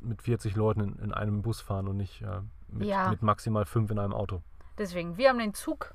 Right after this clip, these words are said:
Speaker 2: genutzt von Lienz nach
Speaker 1: Ja.
Speaker 2: Toblach.
Speaker 1: Da sind wir um vier Uhr vierzig aufgestanden und um fünf Uhr fünfzig mit dem Zug loszufahren.
Speaker 2: Äh, genau, es ist halt sehr früh. Man braucht ein bisschen Anreisezeit.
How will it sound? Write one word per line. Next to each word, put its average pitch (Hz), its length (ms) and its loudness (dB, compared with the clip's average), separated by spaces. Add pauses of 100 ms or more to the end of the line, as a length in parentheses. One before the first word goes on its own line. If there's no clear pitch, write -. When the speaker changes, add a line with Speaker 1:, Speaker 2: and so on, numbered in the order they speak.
(140)
Speaker 2:
genutzt 269 540 0
von 233 440 -2
Lienz 233 520 0
nach 208 340 0 (180)
Speaker 1:
Ja. 107 160 0
Speaker 2:
Toblach. 262 480 2
Speaker 1:
Da 123 120 -2
sind 113 120 0
wir 120 60 2
um 95 100 -2
vier 147 220 2
Uhr 120 60 4
vierzig 110 380 0
aufgestanden 127 800 2
und 107 280 -4
um 110 220 -4
fünf 131 300 2
Uhr 117 120 0
fünfzig 117 480 2
mit 104 100 -2
dem 117 160 -6
Zug 135 240 -2
loszufahren. 117 580 -2
Speaker 2:
Äh, 226 40 4
genau, 240 260 8
es 165 120 -8
ist 262 140 -4
halt 320 140 10
sehr 311 140 12
früh. 214 300 2 (500)
Man 233 180 -4
braucht 254 320 4
ein 277 80 -6
bisschen 254 400 -4
Anreisezeit. 170 1040 -2